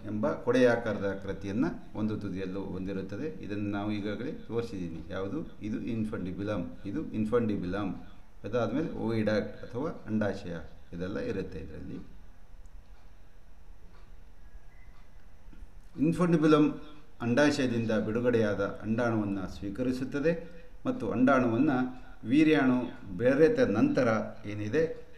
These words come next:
ಗರ್ಭಕೋಶದ ಫಲವಾಗುವ ಸ್ಥಳಕ್ಕೆ ಸಾಗಿಸುತ್ತದೆ. ಇದು ಅಂಡಾಣು, ಇದು ಕಾರ್ಪಸ್ ಲ್ಯೂಟಿಯಂ. ಇಲ್ಲಿಂದ ಬಿಡುಗಡೆಯಾದಂತಹ ತತ್ತಿ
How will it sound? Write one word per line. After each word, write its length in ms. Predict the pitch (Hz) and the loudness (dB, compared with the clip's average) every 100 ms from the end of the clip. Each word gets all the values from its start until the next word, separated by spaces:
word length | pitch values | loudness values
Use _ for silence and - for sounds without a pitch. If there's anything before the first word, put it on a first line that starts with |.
| - 98 | -12 -4
ಗರ್ಭಕೋಶದ 960 | 101 135 147 131 127 123 107 107 107 - | 2 4 4 4 0 0 0 0 -2 -2
ಫಲವಾಗುವ 560 | 131 143 127 110 101 98 | 2 4 4 4 2 -2
ಸ್ಥಳಕ್ಕೆ 500 | 98 92 92 - 165 | -4 -6 -6 -6 -6
ಸಾಗಿಸುತ್ತದೆ. 880 | - 127 117 110 92 90 80 - - - - - 120 | 2 2 2 -2 -6 -8 -10 -10 -10 -14 -12 -10 -2
ಇದು 360 | 123 143 117 117 - - - - - - - | 4 4 2 -4 -10 -12 -14 -14 -14 -14 -6
ಅಂಡಾಣು, 500 | 107 113 135 143 180 - - - | 0 4 4 4 0 -4 -12 -10
ಇದು 220 | 113 110 - | -4 -2 -2
ಕಾರ್ಪಸ್ 520 | - 107 107 123 123 | -2 -2 2 2 2
ಲ್ಯೂಟಿಯಂ. 320 | 120 110 160 160 - | -4 0 -2 -2 -6
ಇಲ್ಲಿಂದ 380 | 120 127 160 151 131 127 - 120 | 0 4 6 6 4 2 -6 -2
ಬಿಡುಗಡೆಯಾದಂತಹ 1040 | 127 147 131 120 110 107 98 92 92 92 | 0 4 6 6 4 -2 -4 -6 -6 -6
ತತ್ತಿ 480 | - 95 - 180 208 | -4 -4 -2 -4 -4